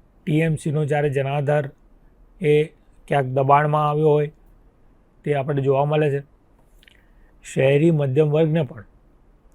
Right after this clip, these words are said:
એક ઠીક ઠીક એમણે સાચવ્યો હોવાથી આ પક્ષ ચૂંટણીમાં એક સારો દેખાવ કરી શક્યો છે.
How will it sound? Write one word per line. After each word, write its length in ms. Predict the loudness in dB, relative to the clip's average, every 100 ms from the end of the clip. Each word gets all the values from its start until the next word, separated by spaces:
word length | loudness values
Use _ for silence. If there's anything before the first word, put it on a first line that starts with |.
| _ _ _ _
એક 280 | -2 -2 -4 -20 _ _
ઠીક 200 | -4 -4
ઠીક 260 | 2 0 0 -20 _ _ -10
એમણે 180 | -4 -2
સાચવ્યો 480 | -2 -2 0 2 4
હોવાથી 420 | 4 2 0 0
આ 120 | 0
પક્ષ 360 | 0 -4 -6 -18 _ -6
ચૂંટણીમાં 580 | -4 -2 0 0 -4 -10 _ _ _ _ _ _ -2
એક 240 | -2 -4 -20 _ _
સારો 340 | -8 0 2 2
દેખાવ 360 | 0 0 -2
કરી 220 | 0 -2
શક્યો 360 | -2 -4 -2 -4
છે. 120 | -4